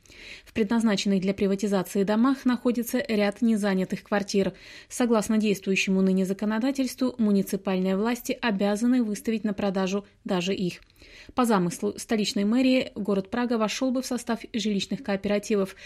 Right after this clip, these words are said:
сохранив за собой право на владение пустыми квартирами. Предложение одобрила пражская правящая коалиция, сформированная пиратами, движением «Прага себе»,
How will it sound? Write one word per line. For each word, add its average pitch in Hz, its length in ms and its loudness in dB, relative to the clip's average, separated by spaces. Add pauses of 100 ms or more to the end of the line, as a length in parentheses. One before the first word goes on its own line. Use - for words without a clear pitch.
(140)
сохранив 233 520 2
за 247 100 0
собой 233 320 0
право 196 580 0
на 214 140 2
владение 190 540 2
пустыми 190 420 -2
квартирами. 185 640 -2 (520)
Предложение 208 580 4
одобрила 240 420 2
пражская 196 500 -2
правящая 190 520 0
коалиция, 247 540 0
сформированная 220 760 0
пиратами, 233 640 0
движением 202 680 2
«Прага 175 340 -2
себе», 240 360 0